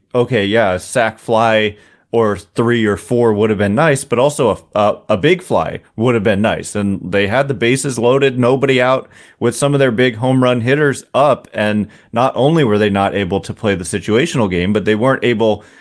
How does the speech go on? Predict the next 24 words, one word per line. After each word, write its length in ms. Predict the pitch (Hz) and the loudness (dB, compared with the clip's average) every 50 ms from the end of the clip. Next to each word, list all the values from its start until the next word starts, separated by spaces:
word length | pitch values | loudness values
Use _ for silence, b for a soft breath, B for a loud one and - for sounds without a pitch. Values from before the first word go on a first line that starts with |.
| B B B _ _ _ _ _ _ _ _ _ _ _ _ _ _ _ _ - - | B B B _ _ _ _ _ _ _ _ _ _ _ _ _ _ _ _ -12 -4
obviously, 480 | - 120 123 113 120 113 - 120 113 107 | -2 0 0 0 -2 -2 0 -2 -2 -2
to 120 | - 123 | -2 -2
drive 300 | 110 104 113 107 110 101 | 0 0 2 2 2 0
a 60 | 107 98 | -2 0
ball 260 | 98 113 107 104 - | 2 2 2 2 2
out 140 | 101 101 101 | 2 0 0
of 60 | 87 | -2
the 60 | 87 | -2
ballpark. 480 | 82 95 90 92 - - 92 87 92 - | -2 0 0 0 -2 -2 -4 -4 -4 -4
And 160 | 101 98 - | -6 -4 -2
so 200 | 120 113 110 101 - _ _ | 0 0 -2 -2 -6 _ _
I 160 | - 101 104 101 | -2 0 0 0
will 220 | 98 104 101 92 | 0 0 -2 -2
repeat 380 | 85 95 - - 120 123 127 - | -4 -6 -8 -6 -8 -8 -4 -4
this 200 | 110 98 - - _ | -4 -4 -4 -4 _
over 240 | 113 120 120 110 113 | 0 0 2 2 0
and 100 | 104 110 | 0 0
over. 180 | 107 95 85 87 | -2 -2 -2 -2
You'll, 200 | 87 95 98 - - _ _ _ _ _ | -2 -2 -2 -4 -8 _ _ _ _ _
you'll 320 | - - - 110 113 113 | -16 -12 -6 -2 0 0
never 300 | 117 127 143 151 139 139 | 2 2 2 2 2 0
hear 200 | 117 127 131 123 | -2 0 -2 0
me 220 | 120 117 120 110 101 | 0 0 0 0 -2
saying 420 | - - 113 104 101 98 95 92 | 0 0 0 0 2 0 -2 -4